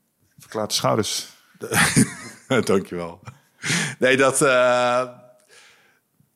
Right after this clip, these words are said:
Speaker 2: weet je, dus, dus je moet op een gegeven moment ook gaan kijken. En bij zo'n selectie bijvoorbeeld, Frey, wat, eh,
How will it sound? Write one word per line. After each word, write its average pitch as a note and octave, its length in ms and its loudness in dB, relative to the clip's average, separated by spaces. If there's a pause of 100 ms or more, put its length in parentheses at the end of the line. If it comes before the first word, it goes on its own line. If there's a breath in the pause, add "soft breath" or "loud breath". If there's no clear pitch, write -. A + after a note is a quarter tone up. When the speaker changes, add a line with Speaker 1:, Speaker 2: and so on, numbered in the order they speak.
(200)
Speaker 2:
weet - 120 -6
je, A2+ 60 0
dus, A#2 180 0
dus G#2+ 240 -6
je A#2+ 80 -2
moet G#2 100 -2
op - 60 -4
een - 60 -4
gegeven A#2+ 220 2
moment A2 140 -2
ook C3 80 0
gaan A#2 180 -2
kijken. A#2+ 380 0
En G2 60 0
bij A2+ 120 2
zo'n B2 160 0
selectie B2 380 -2
bijvoorbeeld, G#2 340 -8
Frey, F#2 340 -2
wat, G#2 300 -2
eh, G2 220 -4